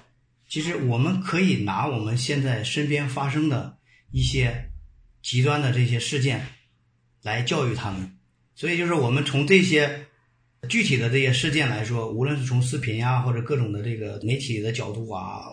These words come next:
包括这个，呃，实际去科学馆去感受这些角度的话，呃，我觉得还是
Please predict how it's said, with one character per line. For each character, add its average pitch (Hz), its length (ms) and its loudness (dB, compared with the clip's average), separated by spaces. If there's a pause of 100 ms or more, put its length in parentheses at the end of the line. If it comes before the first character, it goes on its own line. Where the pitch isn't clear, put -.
(140)
包 113 120 -10
括 110 180 -8
这 107 160 -10
个， 101 280 -12 (440)
呃， - 280 -16
实 - 220 -6
际 139 180 -2
去 120 440 0
科 - 220 -4
学 135 140 4
馆 110 280 -4
去 127 220 -6
感 120 220 -4
受 143 120 -2
这 139 120 0
些 123 100 4
角 107 180 -4
度 104 120 -6
的 98 80 -10
话， 98 220 -18 (520)
呃， 98 180 -10
我 104 100 -4
觉 117 100 -2
得 127 80 4
还 123 140 2
是 127 300 0